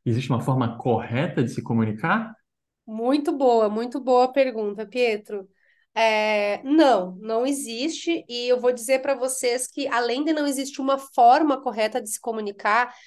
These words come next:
Speaker 2: a gente naturalmente se comunica em diversos canais.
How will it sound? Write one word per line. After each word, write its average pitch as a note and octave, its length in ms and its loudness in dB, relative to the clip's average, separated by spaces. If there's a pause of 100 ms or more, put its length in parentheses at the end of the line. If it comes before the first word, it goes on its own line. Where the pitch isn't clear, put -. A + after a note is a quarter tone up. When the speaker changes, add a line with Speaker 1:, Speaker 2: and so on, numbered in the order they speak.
(160)
Speaker 2:
a A3+ 140 2
gente C4 440 -2
naturalmente C4+ 1040 0
se C#4 160 -8
comunica B3 760 -2
em C4 180 -2
diversos B3+ 880 2
canais. A#3 640 0